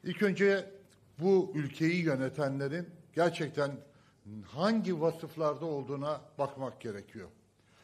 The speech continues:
Ekonomiyi kim yönetiyor Türkiye'de?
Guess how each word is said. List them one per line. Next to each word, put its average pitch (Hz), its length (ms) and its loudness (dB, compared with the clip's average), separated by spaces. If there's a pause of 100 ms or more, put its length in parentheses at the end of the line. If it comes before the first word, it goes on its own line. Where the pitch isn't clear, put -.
(440)
Ekonomiyi 208 580 0
kim 233 220 0
yönetiyor 113 540 -6 (280)
Türkiye'de? 113 640 -8